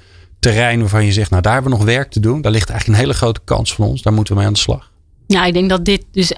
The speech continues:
Speaker 2: zeker een hele grote kans is, want we zijn hiermee bezig. Eh, maar we zijn ook echt van plan om dit nog veel groter te maken.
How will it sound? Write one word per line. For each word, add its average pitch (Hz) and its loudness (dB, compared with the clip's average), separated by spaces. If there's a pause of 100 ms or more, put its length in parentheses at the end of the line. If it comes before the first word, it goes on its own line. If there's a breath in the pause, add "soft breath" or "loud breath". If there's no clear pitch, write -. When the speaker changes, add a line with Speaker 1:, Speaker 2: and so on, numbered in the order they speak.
(220)
Speaker 2:
zeker 190 0
een 175 0
hele 185 -2
grote 175 -4
kans 180 0
is, 175 -2
want 170 -2
we 175 0
zijn 196 0
hiermee 180 0
bezig. 208 -4 (760 loud breath)
Eh, 190 2
maar 185 2
we 185 0
zijn 190 0
ook 196 -2
echt 180 -6
van 190 -2
plan 180 0
om 180 -2
dit 180 -2
nog 180 -4
veel 180 0
groter 175 -2
te 170 -4
maken. 156 -6